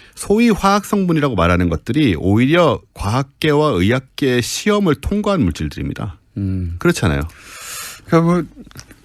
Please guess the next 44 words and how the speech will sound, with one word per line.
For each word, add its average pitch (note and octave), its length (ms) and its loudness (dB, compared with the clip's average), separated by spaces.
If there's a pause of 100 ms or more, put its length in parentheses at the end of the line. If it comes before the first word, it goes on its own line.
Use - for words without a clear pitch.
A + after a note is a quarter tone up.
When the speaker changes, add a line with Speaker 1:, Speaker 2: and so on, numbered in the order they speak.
(140)
Speaker 2:
그런 F#3+ 760 2
그 E3+ 200 0
화학적으로 F#3 460 0
인간이 F3+ 220 2
만들어내는 E3+ 420 2
물질들이 E3 540 2
몸에 D#3 260 4
나쁜 C#3+ 300 0
게 E3+ 60 2
많다 B2 300 2
보니 F3 200 2
또 A2+ 200 0
거꾸로 G#2+ 680 2
Speaker 1:
네. E2+ 160 0 (280)
Speaker 2:
그렇게 C#3+ 200 0
만들어내는 C#3+ 400 4
건 C#3 80 0
다 A2 180 -4
나쁠 F#2 240 0
거라고 D3 240 4
생각하는 C#3 380 2
것이 G2+ 260 0
있고, F2 420 0 (220)
또 G2+ 100 -4
정반대로 A2 560 2 (380)
자연에 C#3 420 4
있는 B2+ 200 2
것은 B2 480 2 (180)
상대적으로 C#3 420 2
더 A2 100 0
좋을 A#2+ 240 2
거라고 A#2 220 2
생각하는 A2+ 440 2
인식이 B2 300 4
있는 G2+ 200 2
것이지. F2 400 -4
Speaker 1:
그 G2+ 60 2
인식이 G#2+ 300 2
Speaker 2:
예. G#2+ 40 2
Speaker 1:
있는 F2 200 2
거죠. E2 100 -4
Speaker 2:
구체적으로 D3 440 2
따지자 C3+ 400 2
보-, A#2 100 -2